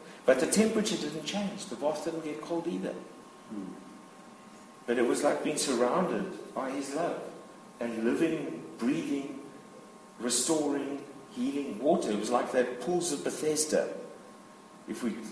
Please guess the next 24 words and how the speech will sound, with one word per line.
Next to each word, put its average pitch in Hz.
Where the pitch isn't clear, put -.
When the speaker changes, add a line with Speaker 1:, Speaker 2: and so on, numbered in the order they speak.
Speaker 1:
we 110
think -
about 107
when 101
the 101
angel 127
used 107
to 107
breathe 120
into 113
the 107
water 117
and 104
the 92
people 117
would 98
get 117
into 107
the 104
water 104
and 95
they'd 92
be 95
healed. 98